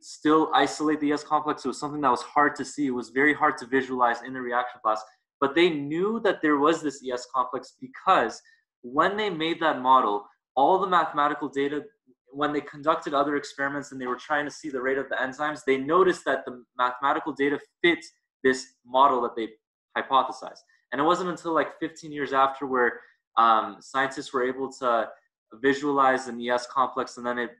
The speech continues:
confirmed their Michaelis and Menten's theory. But in order to get to that final Michaelis-Menten equation that, uh, we are gonna be using in our class, you have to make some assumptions in order to simplify the formula.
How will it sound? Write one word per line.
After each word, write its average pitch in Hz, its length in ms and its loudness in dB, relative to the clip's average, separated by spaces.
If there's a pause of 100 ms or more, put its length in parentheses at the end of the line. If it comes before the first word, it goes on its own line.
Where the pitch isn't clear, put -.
(120)
confirmed 127 540 -2
their 117 340 -2
Michaelis 120 380 -6
and 120 80 -18
Menten's 113 280 -14
theory. 123 380 0 (420)
But 143 260 2 (280)
in 143 180 -4 (100)
order 190 420 2 (140)
to 185 240 -8 (100)
get 151 200 0
to 175 100 -14
that 156 340 0
final 151 320 4
Michaelis-Menten 139 880 -8
equation 123 840 -4 (360)
that, 117 320 2 (240)
uh, 110 320 6
we 123 420 -6
are 120 280 2
gonna 135 160 -4
be 127 100 -10
using 123 280 -10
in 123 60 -8
our 110 100 -4
class, 123 400 0 (320)
you 135 80 -6
have 170 340 0
to 208 80 -8
make 165 380 -8 (140)
some 147 320 -4
assumptions 123 800 -6
in 123 100 -14
order 123 260 0
to - 40 -12
simplify 117 480 -6
the - 160 -10
formula. 101 300 -8